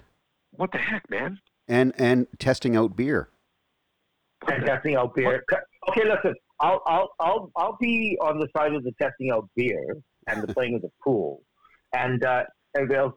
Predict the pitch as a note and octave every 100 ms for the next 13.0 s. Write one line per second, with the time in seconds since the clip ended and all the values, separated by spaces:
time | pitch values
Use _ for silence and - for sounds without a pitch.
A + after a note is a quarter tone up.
0 | _ A2 A#2+ A2 G#2+ G2+ - _ _ -
1 | _ - - - B2+ C3+ E3 C#3+ C#3+ D3+
2 | D#3+ - A#2 B2+ - - C#3 C#3 C#3 C3+
3 | C#3 - A#2 G#2+ A#2+ B2+ A2+ - C#3+ C3
4 | A2 - G#2+ G2+ G2 A#2 A2 G2 G2 -
5 | D3+ - A2 F#2 F2+ G2+ F#2 F2+ A2+ B2
6 | A2+ G2+ - - - A#2+ - A#2+ - _
7 | _ - F#2 - B2 - A2 A2+ A#2 -
8 | - C3 B2 A2 - C#3+ C3 A#2+ G#2 G#2+
9 | A2 G2+ G2 A2 G2+ G#2+ A2+ A2 A#2+ A#2
10 | A#2 C#3+ - _ - G#2 B2+ A#2+ A#2 G#2+
11 | A2 G#2+ G2+ B2 - - - - A2 G#2
12 | G2+ G2 - _ - G#2+ G2+ G2+ F#2